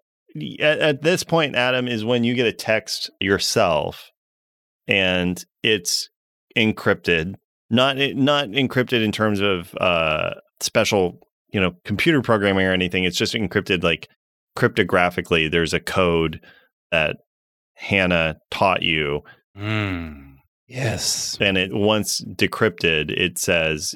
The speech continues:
Speaker 1: uh, you know, it's informing you that the plan is a go, that you're needed in front of a computer so that you,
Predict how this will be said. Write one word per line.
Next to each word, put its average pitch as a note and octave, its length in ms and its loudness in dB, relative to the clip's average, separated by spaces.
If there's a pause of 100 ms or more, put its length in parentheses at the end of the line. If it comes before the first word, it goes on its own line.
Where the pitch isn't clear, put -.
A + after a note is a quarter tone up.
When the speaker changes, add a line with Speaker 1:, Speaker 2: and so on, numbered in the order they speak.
Speaker 1:
uh, E2 200 0
you F2+ 180 0
know, D#2+ 200 0
it's F2+ 200 -2
informing F2 380 0
you D#2+ 140 0
that D#2 260 -4 (400)
the G2 80 -6
plan F#2 280 2
is E2+ 100 0
a F2 40 -4
go, F2+ 260 2
that E2+ 140 0
you're F2 120 0
needed E2+ 540 0 (320)
in F#2 160 2
front F2+ 220 0
of E2 160 0
a G2 100 2
computer A2 560 0
so G2 160 0
that F2 100 0
you, F#2 180 -4